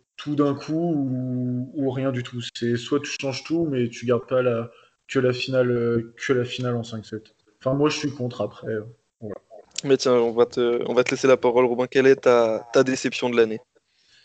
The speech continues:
Speaker 1: Bah, euh, Ronan en a parlé, euh, un petit peu, et, euh, c'est vrai qu'on peut, on peut croire qu'on est un peu dur avec justement cette génération canadienne. On parle beaucoup du coup, euh, de cette génération,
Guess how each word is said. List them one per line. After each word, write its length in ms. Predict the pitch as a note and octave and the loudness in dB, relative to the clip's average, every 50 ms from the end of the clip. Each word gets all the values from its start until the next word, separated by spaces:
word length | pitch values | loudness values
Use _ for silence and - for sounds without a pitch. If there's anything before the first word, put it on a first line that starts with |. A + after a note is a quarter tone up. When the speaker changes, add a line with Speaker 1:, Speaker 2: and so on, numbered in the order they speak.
| _ _ - | _ _ -8
Speaker 1:
Bah, 300 | C3+ B2 B2 B2 B2 B2+ | -4 -2 0 0 2 2
euh, 600 | B2+ B2+ B2+ B2+ B2+ B2+ B2+ B2+ C3 C3 B2+ B2+ | 2 0 0 0 -2 -2 -2 -4 -2 -2 -2 -2
Ronan 420 | A#2+ A2+ B2+ D3 D3 D3+ D3+ D3 | 0 0 0 2 2 2 2 2
en 60 | C#3+ | 2
a 80 | C3+ B2 | 0 0
parlé, 420 | B2 - C#3 B2+ C#3 C#3 C#3 C#3 - _ _ - | 0 0 0 0 2 2 0 0 -2 _ _ 0
euh, 320 | C#3+ C#3+ C#3 B2+ B2 B2 B2 | 2 2 4 2 2 0 -2
un 160 | B2 C3 C3 | -4 -4 -6
petit 260 | B2 - - - B2+ | -8 -8 -10 -12 -6
peu, 360 | A#2+ D3+ D#3+ E3 F3+ - - - - - - - - - - - - _ _ - | 0 4 4 4 4 2 -2 -12 -18 -20 -20 -20 -20 -20 -20 -20 -20 _ _ -6
et, 160 | C#3+ B2+ B2 | -2 0 2
euh, 320 | A#2+ A#2 A#2 A#2 A#2 A#2 A2+ | 4 4 4 4 4 2 0
c'est 180 | - - C3+ | -2 -4 -2
vrai 240 | B2+ C3 C#3 D#3 D3+ | 2 4 6 4 4
qu'on 180 | D3+ - C3 B2 | 2 -2 -8 -8
peut, 360 | B2 - C3 C3 C3+ C3 B2+ | -6 -4 0 0 2 2 2
on 180 | B2+ B2+ B2 - - - - - _ _ | 0 -2 -4 -8 -14 -20 -20 -20 _ _
peut 140 | _ - C#3 | _ -4 -4
croire 400 | C3 C#3 - - C#3+ D3 D3 D3 | -4 -4 -2 2 2 2 2 0
qu'on 200 | - - C3+ C3 | -4 -8 -6 -4
est 40 | C3+ | -2
un 120 | C3+ C3 | -2 -2
peu 180 | B2 - C#3 C3+ | -2 -2 -4 -2
dur 240 | C3+ D3 E3 D3+ C#3 | 0 2 4 4 4
avec 200 | B2+ B2+ C3 B2+ | 4 2 0 0
justement 460 | B2 B2+ - - C3+ C3+ C#3 D3 D3 | -2 -6 -6 -6 -6 -4 -4 -4 -4
cette 220 | C#3+ - B2+ A#2 | -6 -6 -8 -6
génération 880 | A#2 B2 B2+ B2 B2+ A#2 A#2+ A#2+ A#2+ - - C3+ C3+ C3+ C3 C3 C3 B2 | -6 -4 -4 -4 -2 -2 -2 -2 -4 -4 -6 -8 -8 -6 -6 -6 -8 -6
canadienne. 680 | - C3+ B2 B2+ B2+ B2+ A#2+ C3 C#3 D#3 E3 C#3 A#2+ - - - - - - - - _ _ _ _ _ | -4 -2 0 0 0 0 2 2 2 2 0 -4 -8 -10 -14 -16 -16 -18 -20 -20 -20 _ _ _ _ _
On 120 | - B2+ B2 | -8 -8 -4
parle 260 | - B2+ A#2 A#2 A#2+ | -2 -2 0 0 0
beaucoup 300 | B2 C3 B2+ - D3 C#3+ | -2 -2 -4 -4 -6 -6
du 160 | C3 C3+ B2+ | -6 -6 -10
coup, 320 | C3+ - C3 C#3 D3+ C#3+ C3+ | -10 -8 -4 -2 0 2 4
euh, 420 | C3 B2 A#2+ A#2+ A#2+ A#2+ A#2+ A#2+ | 4 4 4 2 2 2 0 -2
de 60 | A#2+ | -4
cette 180 | - - B2+ A#2+ | -4 -6 -4 -2
génération, 800 | A#2+ B2+ B2+ B2+ A#2+ B2 B2+ B2 - - D3+ D#3+ E3+ F3 F3+ | -2 -2 -2 -2 -2 -2 -2 -4 -4 -6 -6 -6 -4 -6 -8